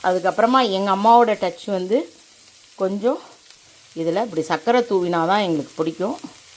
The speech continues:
ரொம்ப நல்லா இருக்கும் கொத்தரங்காயில. இல்லைன்னா ஒரு மாதிரி ஒரு என்ன சொல்றது, அசட்டு கசப்பா இருக்கும். தேங்காய் போட்டு பண்ணையிலனா, சாரி, சர்க்கரை போட்டு அதுல பண்ணையிலனா ரொம்ப டேஸ்டியா இருக்கும்.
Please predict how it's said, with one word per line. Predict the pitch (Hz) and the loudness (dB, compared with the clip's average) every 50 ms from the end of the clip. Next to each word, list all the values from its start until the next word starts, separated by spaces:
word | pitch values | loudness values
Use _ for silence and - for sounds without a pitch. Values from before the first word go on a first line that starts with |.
| - - - - - - - - - - - - - - - - - - - - - - - - - - - - - - - - - | -20 -20 -20 -20 -20 -20 -20 -20 -20 -20 -20 -20 -20 -20 -20 -20 -20 -20 -20 -20 -20 -20 -20 -20 -20 -20 -20 -20 -20 -18 -18 -16 -8
ரொம்ப | - 208 208 220 | 0 4 4 6
நல்லா | 220 214 202 214 220 | 6 6 6 6 6
இருக்கும் | 220 220 214 196 190 170 | 6 6 2 0 -2 0
கொத்தரங்காயில. | 185 175 175 202 208 220 220 208 196 190 185 180 202 233 240 214 | 0 0 0 0 0 2 4 4 6 6 6 6 6 6 6 6
இல்லைன்னா | 208 220 226 269 302 294 | 6 6 6 6 6 6
ஒரு | 262 233 214 | 6 4 4
மாதிரி | 208 214 220 226 233 240 247 254 262 277 262 240 | 2 2 4 4 6 6 4 4 2 0 0 0
ஒரு | 220 196 196 190 185 - - - - - - - - - - - | 0 2 2 0 -2 -2 -6 -14 -20 -20 -20 -20 -20 -20 -18 -12
என்ன | - - 208 226 240 | -6 -4 -2 0 2
சொல்றது, | 240 240 214 214 214 208 233 | 2 2 0 0 0 2 4
அசட்டு | 226 196 190 - - - - | 4 4 2 0 -2 -6 -4
கசப்பா | - 208 196 185 208 - - 240 240 | -4 -4 -4 -4 -4 0 4 4 4
இருக்கும். | 226 - - 196 196 233 302 - - - - - - - - - - - | 4 4 2 0 0 0 0 -2 -8 -14 -20 -20 -20 -18 -16 -16 -12 -6
தேங்காய் | - 214 220 233 247 269 277 269 214 | 0 2 4 4 6 6 6 6 6
போட்டு | 233 233 233 240 | 6 6 6 4
பண்ணையிலனா, | - 208 202 202 208 202 196 196 196 190 180 | 0 -2 -2 -2 -2 -2 -2 -2 -4 -4 -4
சாரி, | - - 180 170 | -2 0 0 0
சர்க்கரை | 156 - 196 180 - 269 285 247 | -2 -4 -6 -4 -2 0 0 2
போட்டு | 240 254 240 240 233 220 | 2 2 2 4 4 2
அதுல | 202 185 180 180 | 2 2 2 0
பண்ணையிலனா | 175 175 180 175 185 190 190 185 185 190 | -2 0 -2 -4 -4 -4 -4 -2 -2 -2
ரொம்ப | 180 175 170 185 196 | -2 -2 -2 -4 -4
டேஸ்டியா | 190 190 185 175 - - 190 180 | -4 -4 -8 -8 -6 -4 -2 -2
இருக்கும். | 180 175 - - 226 | -2 -2 -4 -8 -10